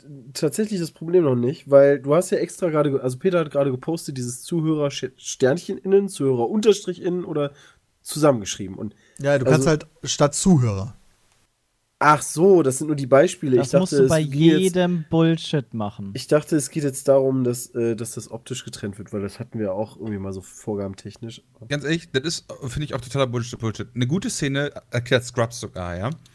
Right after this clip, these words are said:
Speaker 4: Da erzählt Carla, dass sie gerne auch mal Arzt werden wollen würde, ja.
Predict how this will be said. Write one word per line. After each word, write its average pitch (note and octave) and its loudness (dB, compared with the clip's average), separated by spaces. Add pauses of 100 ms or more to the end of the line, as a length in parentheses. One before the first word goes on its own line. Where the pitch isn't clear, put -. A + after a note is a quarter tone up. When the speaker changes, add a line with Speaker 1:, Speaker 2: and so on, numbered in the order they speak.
(220)
Speaker 4:
Da A2+ -2
erzählt - -2
Carla, F3+ -2
dass C#3 -4
sie C3+ -8
gerne C3+ -2
auch D#3+ -2
mal D3+ 0
Arzt A2+ -2
werden G#2 0
wollen G2+ 0
würde, F#2+ 0
ja. G2 0